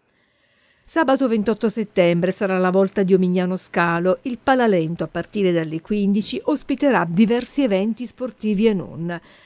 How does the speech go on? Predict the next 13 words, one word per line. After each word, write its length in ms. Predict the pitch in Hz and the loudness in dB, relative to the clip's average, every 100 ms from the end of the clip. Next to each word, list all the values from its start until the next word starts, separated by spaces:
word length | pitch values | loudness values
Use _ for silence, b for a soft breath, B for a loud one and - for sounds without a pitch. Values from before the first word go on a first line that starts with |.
| B B | B B
Tante 380 | 330 233 190 190 | 2 2 2 0
le 100 | 180 | -2
società 380 | 196 202 196 | -2 -2 0
sportive 720 | 190 - 202 - 185 175 175 190 | -2 -2 -6 -2 0 2 0 0
che 120 | 208 | 2
hanno 160 | 208 | 2
aderito 340 | 190 190 185 190 | 4 4 4 0
all'iniziativa 920 | 185 185 185 - 190 - 175 175 196 | 0 0 -2 -2 -4 0 -2 0 -2
promossa 480 | - 269 254 - 262 | 0 0 0 -4 -4
dalle 320 | 208 185 175 | -2 0 0
associazioni 720 | 175 214 196 196 - 233 202 | -2 -4 -4 -6 -4 -2 2
del 180 | 185 170 | 0 2
territorio 760 | 180 170 170 170 165 170 185 | -2 -2 -4 -2 0 2 0